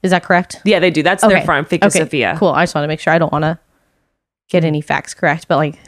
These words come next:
Speaker 1: the, there's a different level. And that coffee is
Speaker 2: Delicious.
Speaker 1: <laughs> duh, delicious, like, stutteringly delicious. And the coffee that Kyle used was incredible.
Speaker 2: Right.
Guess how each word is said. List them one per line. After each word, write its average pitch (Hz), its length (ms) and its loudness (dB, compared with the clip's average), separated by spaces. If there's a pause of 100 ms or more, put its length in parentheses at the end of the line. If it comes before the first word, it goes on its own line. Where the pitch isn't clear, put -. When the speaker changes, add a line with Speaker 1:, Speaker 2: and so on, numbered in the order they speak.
Speaker 1:
the, 196 420 0
there's 180 220 2
a 180 60 2
different 180 400 0
level. 160 240 2
And 170 100 4
that 196 140 2
coffee 254 320 2
is 175 320 4 (580)
Speaker 2:
Delicious. 170 440 2
Speaker 1:
<laughs> - 20 2
duh, 220 520 6
delicious, 202 760 4
like, 160 100 -4 (180)
stutteringly 175 760 0
delicious. 160 420 -6
And 165 120 -4
the 175 80 -4
coffee 180 280 -2
that 220 120 0
Kyle 269 360 2
used 160 440 0 (520)
was 180 340 2
incredible. 196 880 0
Speaker 2:
Right. 151 420 0